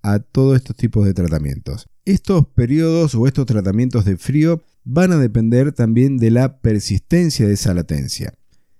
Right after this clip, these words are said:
Si nos referimos a aquellas que tienen una inactividad ligera, podrían llegar a necesitar entre tres y cuatro semanas. Cuando la latencia es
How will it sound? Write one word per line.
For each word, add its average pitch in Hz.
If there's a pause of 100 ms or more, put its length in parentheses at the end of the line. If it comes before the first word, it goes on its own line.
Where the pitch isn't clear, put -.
(140)
Si 113
nos 104
referimos 117
a -
aquellas 135
que 123
tienen 120 (100)
una 120
inactividad 110
ligera, 165 (520)
podrían 175
llegar 160
a 151
necesitar 135
entre 127
tres 190 (100)
y 127
cuatro 127
semanas. 80 (460)
Cuando 117
la 104
latencia 120
es 113